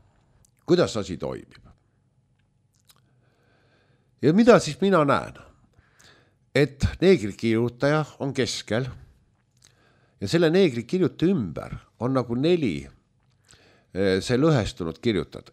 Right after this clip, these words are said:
Ehk vundament tasandis oleks nagu ühe jumala asemel viis.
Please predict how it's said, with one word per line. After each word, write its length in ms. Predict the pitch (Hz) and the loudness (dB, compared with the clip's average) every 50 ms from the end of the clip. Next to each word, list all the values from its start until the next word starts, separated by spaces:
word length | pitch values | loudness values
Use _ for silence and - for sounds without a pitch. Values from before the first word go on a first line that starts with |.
| _ - | _ 0
Ehk 360 | 139 151 139 - - - - - - _ 90 | 0 0 0 -2 -6 -14 -20 -20 -20 _ -8
vundament 580 | 107 165 190 185 139 107 76 73 80 82 - _ | -6 -4 -4 -4 -4 -4 -6 -8 -10 -14 -12 _
tasandis 600 | - 127 127 117 98 65 53 - 60 - - - _ _ _ _ - | -8 -8 -6 -6 -8 -12 -14 -16 -20 -20 -20 -20 _ _ _ _ -6
oleks 440 | 120 143 147 101 76 - - - - | -2 -2 0 -2 -2 -6 -12 -14 -12
nagu 280 | 85 82 78 113 139 151 | -12 -10 -8 -6 -4 -4
ühe 160 | 143 107 98 | -4 -2 -4
jumala 380 | 107 120 117 95 80 76 76 78 | -4 -4 -6 -6 -8 -8 -10 -12
asemel 340 | - - 76 78 76 76 73 | -14 -14 -14 -14 -14 -14 -12
viis. 440 | 101 107 82 58 - - - - | -10 -10 -10 -12 -16 -20 -20 -20